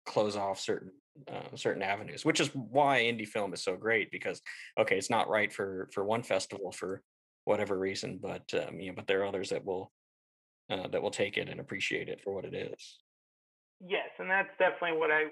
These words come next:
Speaker 2: wanna add, is that the places that didn't accept it, you know, it just wasn't meant to play there. And the places that it did play,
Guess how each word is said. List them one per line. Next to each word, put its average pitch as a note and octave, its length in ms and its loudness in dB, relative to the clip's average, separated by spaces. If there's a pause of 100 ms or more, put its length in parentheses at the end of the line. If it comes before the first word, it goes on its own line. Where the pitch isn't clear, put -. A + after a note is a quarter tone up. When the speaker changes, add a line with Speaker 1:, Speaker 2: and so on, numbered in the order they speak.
Speaker 2:
wanna D#3 220 -4
add, C#3+ 380 -2
is D3+ 180 -2
that D3+ 160 -2
the E3 80 -6
places F#3+ 500 -4 (340)
that D3 200 -2
didn't F#3 200 -4
accept D#3+ 440 -2
it, D3+ 160 4 (160)
you F3 100 -4
know, D#3 200 4
it C#3+ 180 -2
just F3 260 2
wasn't D#3 380 0
meant D3 300 -4
to D3+ 60 0
play D3 360 -2
there. C3+ 380 -2 (180)
And D#3 160 0
the D3+ 60 0
places E3 440 0
that D3+ 120 2
it D3 160 -6
did D#3 180 -2
play, D3 480 0